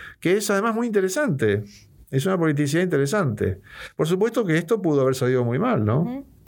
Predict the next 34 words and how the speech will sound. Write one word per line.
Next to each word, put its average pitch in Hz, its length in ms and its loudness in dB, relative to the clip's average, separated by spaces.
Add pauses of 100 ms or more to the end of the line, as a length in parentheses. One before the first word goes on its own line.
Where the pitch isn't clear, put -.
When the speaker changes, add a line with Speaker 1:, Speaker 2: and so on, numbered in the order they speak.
Speaker 2:
Eh, 214 500 2
pensando 285 520 0
un 254 120 2
poco 262 460 0 (160)
esto 233 200 -2
que 196 60 -4
vos 220 200 2
decías, 214 720 0 (1600)
efectivamente 320 840 0
tiene 233 260 2
que 214 80 0
ver 214 180 2
con 208 160 0
una 214 200 2
responsabilidad 196 960 2
de 190 80 2
todos 208 240 2
los 190 140 2
militantes 185 480 2
que 196 80 -2
están 190 240 0
ahí, 202 440 2 (140)
n-, 175 260 -4
no 214 240 0
ejercer 196 380 0
la 196 140 2
violencia, 196 840 2
y 254 200 0
no 339 100 2
solamente 262 400 0
en 254 60 0
ese 254 200 0
plano, 214 440 0
yo 247 240 -2